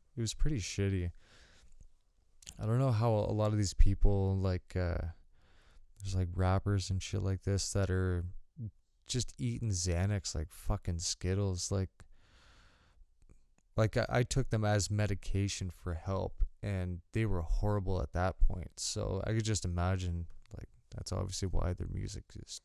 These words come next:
shit and everything else. But, like, you kinda look at them, and that's,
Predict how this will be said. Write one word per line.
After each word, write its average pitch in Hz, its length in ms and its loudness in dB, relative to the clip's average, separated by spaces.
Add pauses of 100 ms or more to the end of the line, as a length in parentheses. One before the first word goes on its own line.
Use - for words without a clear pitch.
shit 90 520 -6
and 95 80 -4
everything 87 320 -4
else. 95 280 -4
But, - 300 -2 (1080)
like, - 220 -10 (680)
you 101 80 -10
kinda 110 180 0
look 104 240 0
at 107 180 0
them, 113 180 0
and 90 380 0
that's, - 440 -2